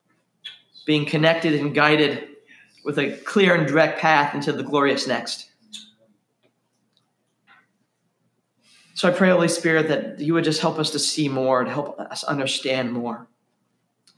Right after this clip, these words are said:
because you are truly the glorious one. And I want to confess to you that, that I am shallow-minded, that I am easily distracted, I quickly forget,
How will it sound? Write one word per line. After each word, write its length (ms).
because 500
you 400
are 140
truly 640
the 240
glorious 580
one. 280
And 100
I 200
want 160
to 120
confess 560
to 60
you 100
that, 400
that 180
I 80
am 100
shallow-minded, 920
that 140
I 60
am 180
easily 300
distracted, 560
I 80
quickly 340
forget, 600